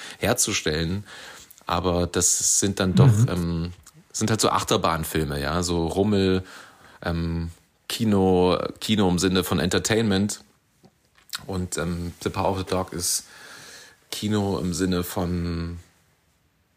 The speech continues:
Speaker 1: von Erzählung, ja, von Geschichte und von einer, ähm, menschlichen Weiterbildung auch, für mein Empfinden.
Speaker 2: Absolut, ja.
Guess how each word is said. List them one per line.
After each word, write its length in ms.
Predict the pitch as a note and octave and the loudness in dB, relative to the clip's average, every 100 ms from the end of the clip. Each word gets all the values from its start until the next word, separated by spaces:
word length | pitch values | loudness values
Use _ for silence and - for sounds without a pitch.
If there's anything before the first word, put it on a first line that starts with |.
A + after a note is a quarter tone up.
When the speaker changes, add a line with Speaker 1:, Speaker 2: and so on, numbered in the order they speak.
| _ - | _ -16
Speaker 1:
von 200 | - F#2 | -4 -2
Erzählung, 540 | E2 - A2 A2+ D#2+ | 0 0 2 0 -2
ja, 220 | D#2 D#2+ F2 | -4 -6 -8
von 200 | - F2+ | -6 -4
Geschichte 500 | F2+ G2 G2 F#2 A1 | -4 -4 -4 -2 -4
und 180 | D2 | -4
von 480 | - E2+ E2 E2 E2 - - - - - | -6 -4 -2 -2 -4 -8 -20 -20 -20 -8
einer, 340 | E2 D#2 D#2 - | -4 -4 -4 -4
ähm, 360 | D#2+ E2 F2 - - | -4 -6 -10 -14 -6
menschlichen 880 | F2 A2+ - F#2+ - E2 E2 D#2+ - _ _ _ _ _ - | 0 0 0 -2 0 0 -2 -4 -8 _ _ _ _ _ -4
Weiterbildung 640 | F2+ A2 F#2 D#2+ D2 C#2+ | 0 0 0 -2 -4 -6
auch, 260 | - - - - - - - - _ _ _ _ _ _ _ | -6 -8 -10 -18 -20 -20 -20 -20 _ _ _ _ _ _ _
für 120 | - - | -14 -8
mein 160 | D#2+ | -6
Empfinden. 260 | D#2+ - - | -6 -4 -2
Speaker 2:
Absolut, 440 | - A#2+ A2 G#2 | 2 6 6 6
ja. 200 | A2+ G2+ | 4 2